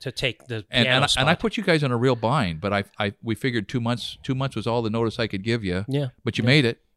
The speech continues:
Speaker 1: Yeah. Oh, yeah. No, it, it was
Speaker 2: Like pulling a finger out of a five-gallon bucket of water, man.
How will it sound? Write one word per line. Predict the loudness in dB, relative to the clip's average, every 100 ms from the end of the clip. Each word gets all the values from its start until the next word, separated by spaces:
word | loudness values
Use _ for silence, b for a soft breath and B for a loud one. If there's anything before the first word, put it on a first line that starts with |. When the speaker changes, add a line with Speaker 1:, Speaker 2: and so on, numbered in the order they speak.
| 0
Speaker 1:
Yeah. | 2 2 B B 4
Oh, | 6
yeah. | 6 2
No, | 0 2
it, | 2 0
it | -2
was | 0 2
Speaker 2:
Like | 2 4
pulling | 4 4
a | 2
finger | 0 2
out | 4
of | 2
a |
five-gallon | 2 0 2 0 0
bucket | -2 -2 -2
of |
water, | 0 0 0 -2
man. | -2